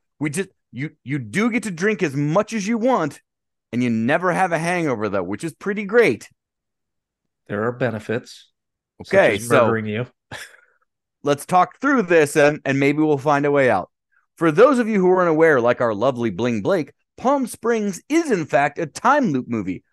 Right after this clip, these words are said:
Speaker 1: But before that, beer. Tonight, we are enjoying Alpha Claus by Three Floyds Brewing. This Christmas-themed version of their Alpha King beer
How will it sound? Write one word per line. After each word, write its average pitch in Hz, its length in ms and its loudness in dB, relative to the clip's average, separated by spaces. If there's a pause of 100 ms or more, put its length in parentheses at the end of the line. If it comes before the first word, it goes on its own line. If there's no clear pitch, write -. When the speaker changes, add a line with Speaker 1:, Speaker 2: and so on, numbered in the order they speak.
(120)
Speaker 1:
But 170 140 2
before 240 280 4
that, 208 320 4 (580)
beer. 170 440 2 (580)
Tonight, 190 420 0 (300)
we 180 240 0
are 151 220 4
enjoying 143 680 -2
Alpha 254 380 2
Claus 123 580 -2
by 107 220 0
Three 156 520 -10 (180)
Floyds 156 420 2
Brewing. 95 560 0 (500)
This - 380 0 (280)
Christmas-themed 143 840 -4
version 120 360 -4
of 110 320 -2
their 104 260 -4
Alpha 123 400 -4 (100)
King 214 420 -2
beer 104 420 -6